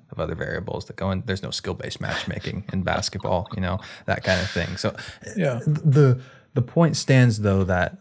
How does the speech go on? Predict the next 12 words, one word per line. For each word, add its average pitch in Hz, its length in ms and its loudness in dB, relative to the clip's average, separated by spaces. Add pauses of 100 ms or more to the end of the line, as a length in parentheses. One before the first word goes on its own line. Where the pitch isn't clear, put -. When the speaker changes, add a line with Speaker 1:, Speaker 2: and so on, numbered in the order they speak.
Speaker 1:
obviously 104 720 2
there 92 400 -2 (640)
is 104 160 0
some 110 360 4
recognition 95 760 0
that 82 340 -4 (220)
the - 80 -8
solo 98 380 4
experience 87 640 -2
is 85 120 -8
not 87 280 -6
where 90 300 -8